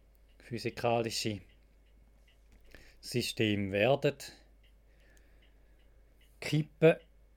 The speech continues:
Komplexe Netzwerke werden sich verändern.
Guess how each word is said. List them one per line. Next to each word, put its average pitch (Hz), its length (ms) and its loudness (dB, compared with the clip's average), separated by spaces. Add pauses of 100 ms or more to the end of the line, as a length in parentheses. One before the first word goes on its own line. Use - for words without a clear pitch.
(140)
Komplexe 123 720 -2
Netzwerke 113 800 -2
werden 127 360 -4
sich - 200 -12
verändern. 135 720 -4